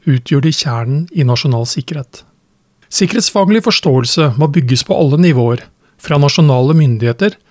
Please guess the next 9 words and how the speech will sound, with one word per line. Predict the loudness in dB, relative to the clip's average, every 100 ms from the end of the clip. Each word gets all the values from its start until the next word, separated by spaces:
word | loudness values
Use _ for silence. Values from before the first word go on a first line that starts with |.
| _
til | -2 2
den | 4
minste | 4 2 0 -2
virksomhet, | -2 -4 -4 -4 -6 -16 -20 _ -20 -6
og | -2
blant | 0 -2
ledere | 0 0 0 -2 -4 -6 -4
og | -2
ansatte. | -2 -6 -8 -8 -12